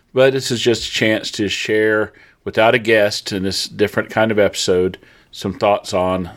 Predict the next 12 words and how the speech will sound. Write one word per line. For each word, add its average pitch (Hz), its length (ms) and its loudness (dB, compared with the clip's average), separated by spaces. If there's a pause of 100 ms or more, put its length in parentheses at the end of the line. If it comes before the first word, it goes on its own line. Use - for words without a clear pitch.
(340)
Cormac 107 300 0
McCarthy's 117 540 -2
The - 60 -10
Passenger, 85 720 -2 (380)
just 98 360 0
released 95 340 2
here 95 120 0
in 92 80 -2
October 90 540 -2
of 82 140 -10
twenty 85 340 -2
twenty-two. - 640 -4